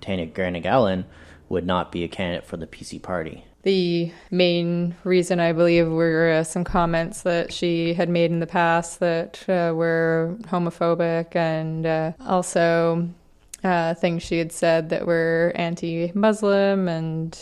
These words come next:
Speaker 2: just sort of really discriminatory to, uh, several groups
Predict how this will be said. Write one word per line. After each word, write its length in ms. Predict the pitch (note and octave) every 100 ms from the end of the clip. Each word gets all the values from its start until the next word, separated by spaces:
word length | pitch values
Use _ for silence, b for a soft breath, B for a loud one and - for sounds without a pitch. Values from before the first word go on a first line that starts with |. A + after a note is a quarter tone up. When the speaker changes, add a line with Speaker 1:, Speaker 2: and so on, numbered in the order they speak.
| -
Speaker 2:
just 300 | F3 - -
sort 220 | - E3
of 220 | E3 E3 - B -
really 340 | A#3 G#3+ G#3
discriminatory 880 | F#3+ - G3 F#3+ F3+ - F3 E3 E3+
to, 420 | - E3+ E3+ E3
uh, 300 | E3 E3 E3
several 500 | E3+ F3+ F3 E3 F3 -
groups 440 | F3+ F3 E3+ -